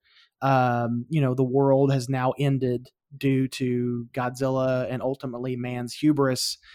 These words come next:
um, to create this world of monsters, this planet of monsters. So, um, I get it. I get, but it's just so,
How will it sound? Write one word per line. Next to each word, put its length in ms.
um, 720
to 120
create 420
this 220
world 520
of 140
monsters, 500
this 140
planet 400
of 100
monsters. 540
So, 340
um, 560
I 80
get 260
it. 160
I 60
get, 260
but 260
it's 160
just 340
so, 680